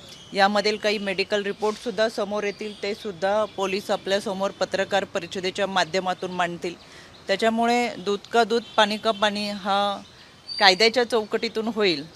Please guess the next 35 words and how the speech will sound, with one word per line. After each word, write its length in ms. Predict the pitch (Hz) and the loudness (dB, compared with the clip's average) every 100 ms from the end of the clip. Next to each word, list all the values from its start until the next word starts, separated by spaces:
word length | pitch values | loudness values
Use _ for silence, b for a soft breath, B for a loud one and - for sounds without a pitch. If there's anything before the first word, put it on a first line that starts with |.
| - | -12
आपण 220 | - - 262 | -8 -4 0
वाट 160 | 269 - | 0 -2
पाहूया. 300 | 214 185 180 185 180 | -6 -4 -6 -8 -8
महाराष्ट्र 400 | 185 190 202 233 | -6 -6 -6 -6
पाहतोय 560 | - 214 196 233 226 | -2 -2 -2 -4 -4
कुठल्या 360 | 190 190 180 202 | -6 -10 -4 -4
गोष्टीचं 440 | 190 196 190 180 | -4 -8 -10 -12
पाठराखण 580 | 180 180 - 160 170 165 | -8 -8 -6 -10 -10 -10
त्या 120 | 165 | -10
करतात 360 | 165 147 - 156 151 | -10 -12 -10 -10 -10
आहेत. 100 | 156 B B B B B - - - | -16 B B B B B -20 -20 -10
खरं 140 | 190 196 | -4 -2
तर 120 | 208 208 | -2 -4
स्वतःवर 480 | 220 190 202 208 | -4 0 0 0
वेळ 220 | 190 196 185 | -2 0 0
आल्यानंतर 580 | 185 185 185 185 180 | 0 -4 -8 -6 -6
समजतात 520 | 180 190 175 180 185 175 | -6 -6 -6 -6 -8 -6
ह्या 120 | 175 | -6
गोष्टी 300 | 165 165 - | -6 -8 -10
काय 280 | 170 175 165 | -6 -2 -2
असतात. 320 | 165 - 160 - - - - - - - - | -4 -6 -6 -6 -12 -20 -20 -20 -20 -20 -16
मला 160 | - 190 | -8 -6
तुम्हाला 320 | 202 214 226 | -4 -2 -2
सांगायचं 480 | 247 208 190 214 214 | -2 -4 -2 -2 -4
आहे, 60 | 175 - | -8 -8
फुके 240 | 208 220 | -4 -2
प्रकरण 500 | 226 202 - 196 196 | -2 -2 -2 -4 -4
जे 120 | 190 | -4
होतं, 480 | 208 185 - 151 147 175 B B - - | -4 -4 -4 -4 -4 -10 B B -18 -6
याच्यामध्ये 760 | 175 214 202 214 208 233 247 254 233 - - - - 175 | -2 0 0 -2 0 -2 -2 -6 -14 -20 -20 -20 -20 -12
मी 140 | 208 | -10
स्वतः 360 | - 208 208 220 | -4 -2 0 -2
पोलीस 420 | 208 190 202 - | -2 -6 -6 -6
आयुक्तांच्या 1300 | 185 185 - 196 185 185 190 180 - - - - 202 | -4 -6 -8 -8 -8 -10 -14 -16 -20 -20 -20 -6 -6
संपर्कात 540 | 202 165 175 170 175 | -4 -6 -6 -4 -4